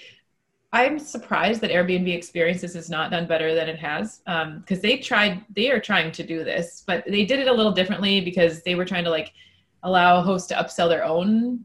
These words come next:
experiences, which is a little bit of a different angle. Like, we are more about activating the community versus having hosts do it themselves.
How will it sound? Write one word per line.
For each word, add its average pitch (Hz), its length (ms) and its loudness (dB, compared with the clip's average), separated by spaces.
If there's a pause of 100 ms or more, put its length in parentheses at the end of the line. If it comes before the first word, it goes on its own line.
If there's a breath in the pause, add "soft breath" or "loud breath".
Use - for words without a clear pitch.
experiences, 262 760 -2
which 214 120 -2
is 190 120 -4
a 185 60 -2
little 196 280 0
bit 202 100 0
of 185 80 -2
a 170 120 -2
different 175 420 -2 (260)
angle. 190 460 2
Like, 180 180 2
we 202 200 0
are 196 220 2
more 180 200 0
about 165 400 2 (640)
activating 175 560 -2
the 165 60 -6
community 202 680 -4 (460)
versus 175 440 -6
having 165 380 -2
hosts 175 300 -4
do 170 100 -4
it 165 80 -4
themselves. 220 600 0